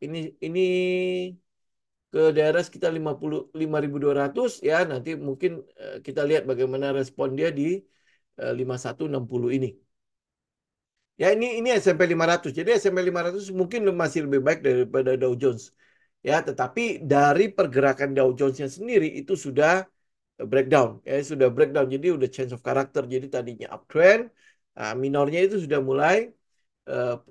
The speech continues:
mengalami perubahan pada karakternya. Nah, terus habis itu apa yang kita mau lihat lagi adalah harga minyak.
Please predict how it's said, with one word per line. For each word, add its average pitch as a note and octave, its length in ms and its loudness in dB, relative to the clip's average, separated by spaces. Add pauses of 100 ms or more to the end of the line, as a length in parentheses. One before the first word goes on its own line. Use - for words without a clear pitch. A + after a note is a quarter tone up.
(260)
mengalami C#3 480 -2
perubahan C#3 400 0
pada C3 160 -2
karakternya. A#2+ 800 -6 (160)
Nah, A2+ 160 -6 (160)
terus G#3+ 160 0
habis F#3+ 320 0
itu C#4 160 -2
apa G3+ 240 4
yang F#3 160 2
kita F3 240 -4
mau D#3+ 160 -6
lihat D#3+ 160 -2
lagi F3 320 -2
adalah D3+ 400 -2
harga C3 160 -2
minyak. D#3 320 -6